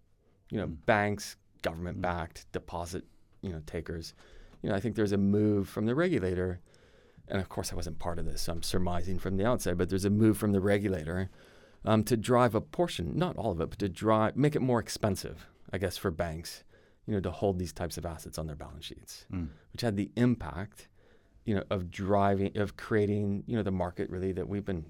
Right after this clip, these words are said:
Speaker 1: part of leading, which is the market where instead of banks providing the loans,
Speaker 2: Mm.
Speaker 1: you know, it's pension funds or insurance companies or whatever, intermediated by asset management
Speaker 2: Yeah.
Speaker 1: firms like mine.
Speaker 2: Can
Speaker 1: So
Speaker 2: I
Speaker 1: that
Speaker 2: just push you on this
Speaker 1: Yeah.
Speaker 2: alternative histories? 'Cause I
Speaker 1: Yeah,
Speaker 2: find
Speaker 1: yeah.
Speaker 2: that, that fascinating. If, uh, so it,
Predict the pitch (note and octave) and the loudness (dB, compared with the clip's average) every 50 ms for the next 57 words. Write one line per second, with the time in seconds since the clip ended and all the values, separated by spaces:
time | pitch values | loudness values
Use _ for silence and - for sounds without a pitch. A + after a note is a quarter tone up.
0 | - - - C#2+ C2+ D2 D2+ C#2 C#2 C2+ D2 D2+ E2+ F2+ - - - - - - | -12 -14 -14 -12 -14 -14 -16 -16 -14 -12 -10 -8 -8 -8 -8 -12 -16 -20 -20 -20
1 | - - - - - - G2 F#2+ - - - G2 G2 F#2 - F#2+ F#2+ G2 F#2+ F#2+ | -20 -20 -20 -18 -8 -4 -2 -2 -2 -2 -2 -2 -2 -2 -2 -2 -2 0 0 0
2 | - - - - F#2 F#2 F2+ - - - A2 G#2 - - - F#3 F#3+ F#3 E3+ - | -2 -2 -4 -4 -4 -4 -4 -4 -4 -2 -2 0 0 0 2 2 2 2 0 0
3 | - - G2 - - - D#3+ D#3 D#3+ D#2 D#3 - - - A2+ F#3+ G3 - - - | 0 2 2 4 4 4 2 2 2 0 -2 -2 -2 0 0 0 0 -2 -2 -2
4 | - - - F#2 E2+ - - - - - - - - - - - - D3 G#2+ E2+ | -4 -4 -4 -4 -4 -4 -6 -6 -6 -6 -6 -6 -6 -8 -8 -6 -4 -2 -2 -2
5 | - - - - F2 - - F2+ E2 - F2+ F2+ E2 E2 D#2+ E2+ D#2+ D#2 - F2 | -4 -6 -6 -6 -6 -4 -6 -6 -4 -4 -4 -4 -4 -6 -6 -6 -8 -6 -6 -6
6 | E2+ E2 - - - - - F#2 E2 F2+ F2 F2 E2+ F2 E2+ F2 - - A#2 A#2 | -6 -6 -8 -10 -10 -8 -8 -8 -6 -4 -4 -4 -4 -4 -4 -6 -6 -2 0 0
7 | G#2+ G#2 - G2 F#2+ F#2+ F#2 F#2 F2+ F2 E2+ E2+ D#2+ D#2 D#2 D2+ - D#2+ D#2 - | 0 0 0 0 0 0 0 -2 -2 -2 -4 -4 -4 -6 -8 -8 -10 -12 -10 -10
8 | - - D#2+ D#2 D2+ - - - - - D2 D#2 - - - G#1 G#1 G1+ G#1+ G#1+ | -10 -10 -10 -10 -10 -12 -12 -12 -12 -12 -12 -12 -12 -12 -12 -12 -14 -16 -16 -18
9 | - - - - - - - - - - - - - - - - - - E3+ - | -20 -20 -20 -20 -20 -20 -20 -20 -20 -20 -20 -20 -20 -18 -4 2 4 6 6 6
10 | - - - - F3 - - B2+ G#2+ G#2 G2+ G2+ - A2 G2 - B2+ G#2+ G#2 G2+ | 4 4 2 2 0 2 2 0 0 0 -2 -2 -4 -2 4 6 6 6 6 4
11 | - G#2 - - A#2+ A2+ - - A2 - - G2 G2 G#2+ G#2+ A2+ A2 C3+ B2 A2+ | 0 -2 0 2 2 2 2 -2 -6 -4 -4 -2 0 2 4 6 6 6 6 6
12 | G#2+ G#2+ - - - - G#2+ G#2 - - - - A2+ - A2+ G2+ G2 F#2 - F2 | 4 2 -2 -6 -4 -2 -2 -2 -2 -2 -4 -4 -2 -2 0 0 -2 -2 -4 -6
13 | D#2+ - - - - - - - - - D#3+ E3+ E3 - - - F3+ D#3+ C#3+ C3 | -8 -10 -12 -18 -20 -20 -20 -20 -2 4 4 4 4 4 2 4 6 6 6 6
14 | A#2+ - - - - - - E3+ - - - E2+ - | 4 0 -8 -14 -8 0 2 2 2 2 -2 -8 -10